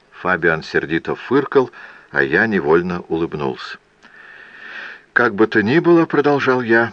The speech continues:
мне безопаснее жить в Америке в окружении миллионов других американцев, чем в Европе. Вы же видели, что среди европейцев я как меченый атом, так и бросаюсь в глаза.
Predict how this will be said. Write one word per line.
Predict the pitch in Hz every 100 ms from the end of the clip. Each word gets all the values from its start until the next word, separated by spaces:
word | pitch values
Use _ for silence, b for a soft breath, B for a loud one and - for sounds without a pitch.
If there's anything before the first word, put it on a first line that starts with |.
| -
мне | 82 78 90 131
безопаснее | 131 127 113 117 117 110 107
жить | 95 101 -
в |
Америке | 85 82 92 98 -
в | 90
окружении | 87 85 78 87 87 87
миллионов | 85 76 76 87 78
других | 80 78 82 82
американцев, | 85 73 71 - 78 67 - -
чем | - 78 69
в | 64
Европе. | 67 65 67 62 - - _ B B B B
Вы | 139
же | 147 147
видели, | 160 160 131 98
что | - 90
среди | 82 80 82 80
европейцев | 82 82 85 117 110 104 92 85
я | 85 98
как | 92 87 92
меченый | 95 107 101 95 98 95
атом, | 95 95 82 73 69 - B B B B
так | 104 101 98
и |
бросаюсь | 85 92 87 - 101 87 80 -
в | 65
глаза. | 76 78 69 67